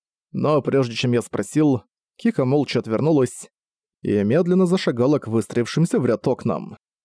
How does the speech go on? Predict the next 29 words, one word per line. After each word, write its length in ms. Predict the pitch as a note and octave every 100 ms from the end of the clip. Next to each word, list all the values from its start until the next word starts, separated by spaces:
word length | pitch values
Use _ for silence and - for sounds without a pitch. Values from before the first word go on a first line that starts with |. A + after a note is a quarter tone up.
| _ _ _ _
Я, 260 | - A2+ B2+
естественно, 480 | A#2+ - B2+ -
заволновался 720 | A#2 A#2 G#2+ G#2+ A2+ D#3 - B2
и 20 |
двинулся 440 | A#2+ B2+ G#2+ A2+
следом. 500 | - D3+ C#3+ C3 A#2+ - _ _ _ _ _
Я 160 | F#3+ G#3
понятия 380 | E3+ G3+ F#3
не 160 | A2+ G#2+
имел, 260 | G#2+ C#3+ B2+
где 260 | A#2+ A#2+
в 80 | A#2
этой 180 | A#2 A2
сложной 400 | - C3 A2+ A#2
структуре 420 | - - - C3+
больницы 480 | A#2 G#2 C3 F3+ A#2
сейчас 300 | - B2 A#2
находился, 800 | A2+ A2 G#2+ E3 - - B2 - _ _ _ _ _
поэтому 360 | - G3 F3 D3
не 100 | B2+
понимал 420 | A2+ B2 D3+ B2
и 80 | -
то, 100 | A#3+
в 60 |
какой 300 | - - F#3+
части 320 | - C#3 -
здания 320 | A2+ A2+ F#3 C3
находятся 520 | A2+ D3 B2 - A2+
окна, 420 | E3+ - B2+ A2